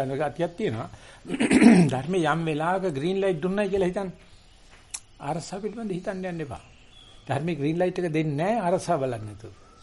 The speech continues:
ධර්මයේම දීලා තියෙන්නේ. ඊට ඉස්සෙල්ලා ඇම්බ පෙන්නනවා. ඇම්බ පෙන්න, "තාම යන්න එපා පුතා, පොඩ්ඩක් හිටපන්" කියලා කලබල වෙන්න එපා.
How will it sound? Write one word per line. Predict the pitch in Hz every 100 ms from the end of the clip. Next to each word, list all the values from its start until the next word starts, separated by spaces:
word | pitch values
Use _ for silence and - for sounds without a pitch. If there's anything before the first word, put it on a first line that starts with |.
| - -
ධර්මයේම | - 110 135 214 190
දීලා | 175 226 190
තියෙන්නේ. | 185 139 92 131
ඊට | 147
ඉස්සෙල්ලා | 175 208 196
ඇම්බ | 170 180
පෙන්නනවා. | 135 110 95 92 92 - - - - - - - -
ඇම්බ | 143 151
පෙන්න, | 147 143 165
"තාම | 143 151
යන්න | 156 147
එපා | 143 143
පුතා, | 147 143
පොඩ්ඩක් | 143 127 120
හිටපන්" | 120 117 135
කියලා | 123 120
කලබල | 160 165 151
වෙන්න | 104
එපා. | 92 101